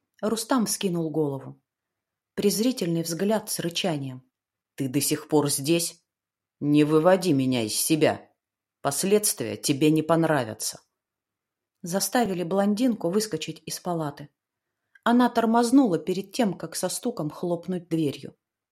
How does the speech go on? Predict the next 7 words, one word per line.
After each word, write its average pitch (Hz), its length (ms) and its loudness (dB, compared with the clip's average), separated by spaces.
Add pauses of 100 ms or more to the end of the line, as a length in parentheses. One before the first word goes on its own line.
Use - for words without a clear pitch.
(460)
Унижение 214 640 4
на 170 140 -4
глазах 185 560 -2
Шавки - 560 -2 (640)
оскорбляло 185 640 -2
больше 170 380 -4
всего. 156 580 -8